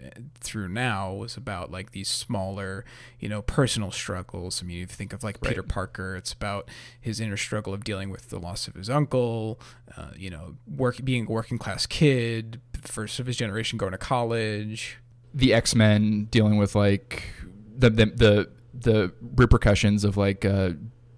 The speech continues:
Speaker 2: of discrimination
Speaker 1: Right.
Speaker 2: in their
Speaker 1: Right.
Speaker 2: personal lives, but they're also superheroes too.
Speaker 1: Exactly.
Speaker 2: So it's like, it, it's, like, nuance and
Speaker 1: Yeah.
Speaker 2: whatever.
Speaker 1: So, I mean, I think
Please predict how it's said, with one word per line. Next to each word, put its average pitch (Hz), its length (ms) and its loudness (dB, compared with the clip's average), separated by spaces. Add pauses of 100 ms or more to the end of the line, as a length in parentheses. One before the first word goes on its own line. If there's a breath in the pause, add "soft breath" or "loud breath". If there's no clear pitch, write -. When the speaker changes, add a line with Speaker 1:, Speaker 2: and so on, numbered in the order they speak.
(240)
Speaker 2:
of 117 120 2
discrimination 104 560 4
Speaker 1:
Right. 101 360 2
Speaker 2:
in 113 120 6
their 101 80 6
Speaker 1:
Right. 101 140 8
Speaker 2:
personal 101 240 4
lives, 101 180 6
but 117 80 2
they're 120 100 10
also 123 180 6
superheroes 113 520 2
too. - 80 4
Speaker 1:
Exactly. 107 320 2
Speaker 2:
So 98 40 -2
it's - 120 -6
like, 98 220 -2
it, 127 140 -4
it's, 113 120 -2
like, 110 120 -2
nuance 107 380 6
and 107 80 -4
Speaker 1:
Yeah. 117 140 2
Speaker 2:
whatever. 113 200 -2 (200)
Speaker 1:
So, 123 440 2
I - 40 -2
mean, 117 340 0 (540 loud breath)
I 123 80 -2
think - 500 0